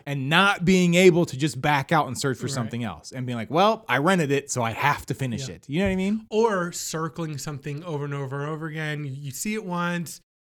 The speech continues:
Speaker 2: you don't get it, you come back, you see it again, you're like, "I don't
Speaker 1: Right.
Speaker 2: know." Then you come back and you're like, some of my, my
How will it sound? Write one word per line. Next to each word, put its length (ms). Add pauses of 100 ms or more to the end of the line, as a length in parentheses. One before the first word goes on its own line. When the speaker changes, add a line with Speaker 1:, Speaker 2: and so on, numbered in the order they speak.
Speaker 2:
you 100
don't 160
get 220
it, 60
you 80
come 200
back, 300
you 60
see 160
it 40
again, 200
you're 100
like, 180 (100)
"I 280
don't 100
Speaker 1:
Right. 140
Speaker 2:
know." 340 (400)
Then 180
you 80
come 220
back 400
and 100
you're 160
like, 200
some 200
of 60
my, 260 (160)
my 340